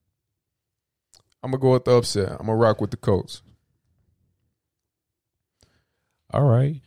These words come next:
Speaker 2: All right. I see. Hey, guys,
Speaker 1: more,
Speaker 2: these are our picks.
Speaker 1: Be more, they lost the first game, right?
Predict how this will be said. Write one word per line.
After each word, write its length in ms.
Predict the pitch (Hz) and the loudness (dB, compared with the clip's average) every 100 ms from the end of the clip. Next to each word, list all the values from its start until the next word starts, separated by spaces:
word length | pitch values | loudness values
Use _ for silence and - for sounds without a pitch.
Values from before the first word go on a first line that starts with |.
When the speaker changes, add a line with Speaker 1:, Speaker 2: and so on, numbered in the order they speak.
| - | -4
Speaker 2:
All 100 | - | 0
right. 240 | 60 58 | 0 0
I 60 | 60 | 0
see. 360 | - 107 120 127 | 2 2 2 2
Hey, 240 | 98 87 | 2 0
guys, 440 | 82 92 101 95 - | -2 0 4 4 4
Speaker 1:
more, 160 | 101 | 4
Speaker 2:
these 220 | 98 113 | 4 4
are 80 | 120 | 4
our 120 | 117 120 | 4 4
picks. 640 | 139 117 92 - - - | 4 2 0 -6 -12 -10
Speaker 1:
Be 220 | 117 165 | -4 -2
more, 360 | 208 220 202 - | 2 2 2 -2
they 240 | 135 147 196 | 2 4 6
lost 280 | 196 202 | 4 2
the 80 | - | -2
first 340 | - 196 185 156 | -2 0 0 -2
game, 260 | 135 117 | -6 -4
right? 200 | 139 156 | -6 -8